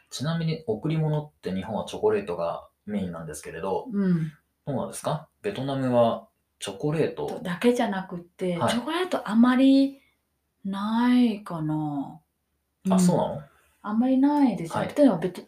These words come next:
Speaker 2: 日本みたいにチョコレートとかブランドいっぱいあるんですけど。
Speaker 1: はい。はい、もうね、今日ね、い-、ちょっとデパートい-、した、行ってきたんですけど、
Speaker 2: うんうん。
Speaker 1: やっぱ多か-、すごいですね。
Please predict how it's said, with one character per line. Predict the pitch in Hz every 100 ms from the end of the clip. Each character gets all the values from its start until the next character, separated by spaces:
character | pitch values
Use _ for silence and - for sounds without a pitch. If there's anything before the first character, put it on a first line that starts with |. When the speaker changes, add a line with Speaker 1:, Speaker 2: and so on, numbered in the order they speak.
| 196
Speaker 2:
日 | 208
本 | 247 269
み | 262
た | 226
い | 180
に | 156
チ | -
ョ |
コ | 208
レ | 214
ー | 214
ト | 180 156
と | 156
か | 151 147 -
ブ | -
ラ | 202
ン | 190
ド |
い | 151
っ | -
ぱ | 175
い |
あ |
る | 190
ん | 180
で | 151
す | -
け | 165
ど。 | 220
Speaker 1:
は | 196
い。 |
は | 95
い、 |
も | 98
う |
ね、 | 92 87 -
今 | 113
日 | 98
ね、 | 92 87 - _ _ _
い-、 | 98 _
ち | -
ょ |
っ | -
と | - - 95
デ | 101
パ | 120 110
ー |
ト | -
い-、 | - _ _ _
し | -
た、 | 101 95 - _
行 | 98
っ |
て | 185
き |
た | 180
ん | 175
で |
す | -
け | 190
ど、 | - 85
Speaker 2:
う |
ん | 98
う |
ん。 |
Speaker 1:
や | 98
っ |
ぱ | 90
多 | 98 113 -
か-、 | -
す | -
ご | 110
い | 104
で | -
す |
ね。 | 90